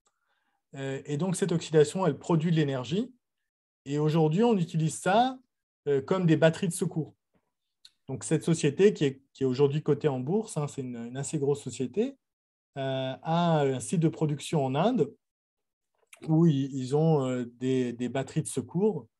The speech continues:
euh, qui sont, euh, U P S, donc c'est pour le, en cas de, en cas d'urgence, euh, qui sont, qui sont utilisées plutôt pour, euh,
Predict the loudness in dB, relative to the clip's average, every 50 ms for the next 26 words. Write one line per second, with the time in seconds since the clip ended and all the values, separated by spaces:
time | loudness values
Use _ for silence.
0 | _ _ _ _ _ _ _ _ -14 -12 -10 -8 -6 -6 -6 -6 -8 -8 -12 -12
1 | -12 -6 -4 -2 -2 -2 -2 -2 -4 -4 -4 -6 -8 -8 -10 -10 -10 -8 -8 -8
2 | -8 -6 0 2 4 4 4 2 -4 -8 -12 -12 -10 -10 -10 -12 -10 -10 -8 -6
3 | -6 -4 -6 -6 -8 -8 -8 -6 -4 -6 -4 -4 -8 -8 -8 -8 -10 -10 -12 -14
4 | -12 -12 -8 -8 -6 -6 -4 -4 -4 -4 -4 -8 -14 _ _ _ _ _ _ _
5 | _ _ _ -18 -16 -12 -6 -6 -4 0 2 2 2 2 2 -2 -6 -14 -16 -16
6 | -14 -12 -8 -6 -4 -4 -4 -4 -6 -6 -6 -6 -6 -8 -6 -6 -4 -4 -4 0
7 | 2 2 2 2 0 -2 -10 -10 -6 -2 -2 -2 -2 -2 -2 0 2 2 2 2
8 | 2 0 -2 -4 -6 -8 -10